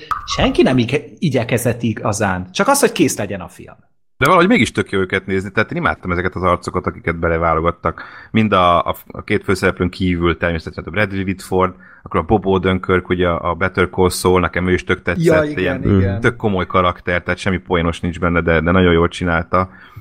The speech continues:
Speaker 2: Ö, a Tracy Letts, akiről már beszéltünk, aki a,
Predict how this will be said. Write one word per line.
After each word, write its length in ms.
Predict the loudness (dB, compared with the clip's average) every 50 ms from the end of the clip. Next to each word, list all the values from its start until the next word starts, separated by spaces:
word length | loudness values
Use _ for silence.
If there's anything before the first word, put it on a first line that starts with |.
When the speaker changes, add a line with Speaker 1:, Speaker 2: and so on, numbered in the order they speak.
| -20 _ _ -6
Speaker 2:
Ö, 260 | -2 0 0 2 0
a 120 | 0 -2
Tracy 380 | -2 0 0 0 0 -2 -2 -2
Letts, 400 | 0 0 -2 -2 -4 -10 -12 -10
akiről 380 | -10 -10 -10 -8 -8 -6 -6
már 140 | -6 -6 -6
beszéltünk, 600 | -4 -6 -6 -4 -2 -2 -2 0 -2 -2 -2 0 0
aki 240 | -2 -2 -2 0 0
a, 240 | 2 2 0 -2